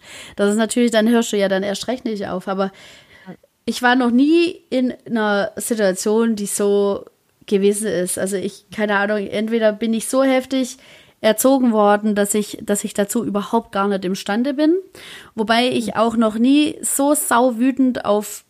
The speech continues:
Speaker 1: auf Dinge gewesen bin, die mich zu solchen Taten quasi gezwungen haben. Wer weiß, also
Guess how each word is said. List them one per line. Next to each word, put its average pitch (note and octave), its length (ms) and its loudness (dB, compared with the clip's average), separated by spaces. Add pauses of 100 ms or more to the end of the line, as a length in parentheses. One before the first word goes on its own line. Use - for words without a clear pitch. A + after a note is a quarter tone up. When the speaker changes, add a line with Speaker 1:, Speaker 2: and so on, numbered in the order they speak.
Speaker 1:
auf G#3 480 -2
Dinge C4 460 2
gewesen A#3 480 -2
bin, G#3+ 480 -2
die G#3+ 320 -6
mich G#3 360 -4 (100)
zu - 140 -12
solchen G#3 300 0
Taten F#3+ 600 -4
quasi F#3+ 460 -4 (340)
gezwungen C4+ 360 0
haben. G3+ 160 2
Wer F#3+ 360 2
weiß, A#3 400 0
also G3+ 320 -4